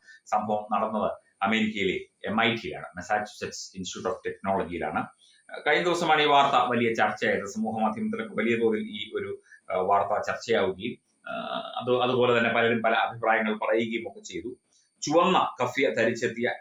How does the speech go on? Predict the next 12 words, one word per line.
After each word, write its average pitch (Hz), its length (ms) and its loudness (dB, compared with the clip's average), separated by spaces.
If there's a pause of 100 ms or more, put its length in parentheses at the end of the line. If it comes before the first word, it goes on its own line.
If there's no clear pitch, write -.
ഫലസ്തീൻ 117 540 0
അനുകൂല 107 540 0 (300)
പ്രകടനം 110 500 2
ഒക്കെ, 101 380 -2
പ്രസംഗമൊക്കെ 113 480 0
നടത്തിയ 101 380 -4
ഇന്ത്യൻ 120 440 0
വംശജയായ, 104 720 0 (500)
ആ, 95 60 0
വിദ്യാർത്ഥിനിയാണ്, 95 920 -2 (160)
ആ, 78 240 -8
ബിരുദദാന 110 560 0